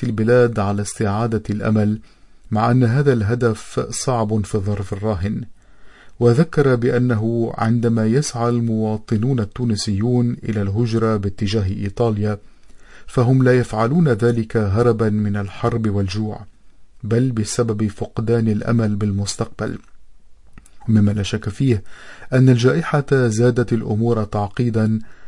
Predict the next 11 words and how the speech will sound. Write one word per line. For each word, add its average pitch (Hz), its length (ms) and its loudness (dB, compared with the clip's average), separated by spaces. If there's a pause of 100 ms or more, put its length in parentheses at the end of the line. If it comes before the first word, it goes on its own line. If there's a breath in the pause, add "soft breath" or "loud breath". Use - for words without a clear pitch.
(200 loud breath)
فلا 127 340 6
توجد 139 400 2
أسرة 127 760 0
شاغرة 107 720 0
في 110 140 -4
المستشفيات، 107 1000 -2 (360 soft breath)
فضلا 131 600 0
عن 110 240 0
النقص 107 460 -2
في 110 160 -4
الأكسجين، 104 720 -2